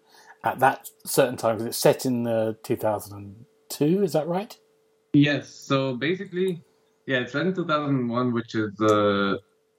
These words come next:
Speaker 2: the, the, basically when the qualifiers were happening for, uh, the World Cup of two thousand and two, and that was the first time that Ecuador qualified to the World Cup.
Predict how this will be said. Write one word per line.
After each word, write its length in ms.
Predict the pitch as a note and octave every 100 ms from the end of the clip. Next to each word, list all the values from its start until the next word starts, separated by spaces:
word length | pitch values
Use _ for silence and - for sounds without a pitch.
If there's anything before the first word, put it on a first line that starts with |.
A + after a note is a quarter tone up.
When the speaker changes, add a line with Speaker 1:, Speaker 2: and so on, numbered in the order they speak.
| _ -
Speaker 2:
the, 100 | B2 - - - - F2+
the, 100 | A2
basically 260 | A#2+ B2 A#2+
when 140 | A2+
the 80 | -
qualifiers 560 | A2 A#2 B2+ C#3+ C#3
were 100 | C3
happening 420 | B2+ C3+ C#3 C#3 C3+
for, 500 | A2 A#2 A#2+ A#2 -
uh, 720 | G#2 G#2 G2+ G2+ G2+ G2 G2 F#2+
the 100 | G#2
World 220 | A2+ A2+
Cup 180 | A#2 A2+
of 100 | G#2
two 100 | A2+
thousand 280 | A2+ A2 G#2+
and 120 | G2+
two, 240 | B2+ E3 - _ _ _ -
and 120 | G#2+
that 80 | A#2
was 140 | A2+
the 100 | A2+
first 300 | A2 A2 A2
time 220 | A#2 A2+ G#2+
that 100 | G#2
Ecuador 400 | G#2 G#2 G#2 G2+ -
qualified 600 | G#2 G#2 G#2 G2 F#2+ F2+ _
to 420 | - G2+ G2 F#2+ E2+
the 80 | G2
World 280 | F#2+ F#2
Cup. 260 | - F#2+ -